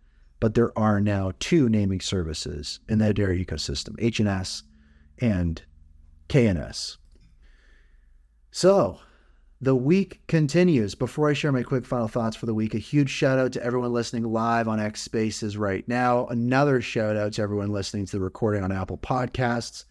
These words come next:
Spotify, and YouTube, and an extra shout out to all supporters of the show. Contributions mean a lot. Um, yeah, so I mean,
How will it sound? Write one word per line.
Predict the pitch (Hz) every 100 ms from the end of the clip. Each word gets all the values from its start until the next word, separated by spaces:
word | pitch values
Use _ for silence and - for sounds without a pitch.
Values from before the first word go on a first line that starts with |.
| _ _ _
Spotify, | - - 135 120 117 - 120 110 107 107 - _ _ -
and | 104
YouTube, | 113 123 117 123 113 110 - _ _ _
and | 120
an | 117
extra | 117 - 113
shout | - 104
out | 101
to | -
all | - 110
supporters | 107 110 - 107 101
of | 101
the |
show. | 95 - 101 95
Contributions | - 104 101 - 104 98 95 92
mean | 104 101 101 101 _ _ -
a | 98
lot. | 98 110 123 131 131 - _ _ _ _ _ -
Um, | 120 113 113 110 110 - -
yeah, | 151 170
so | 113 135
I | 123
mean, | 127 123 117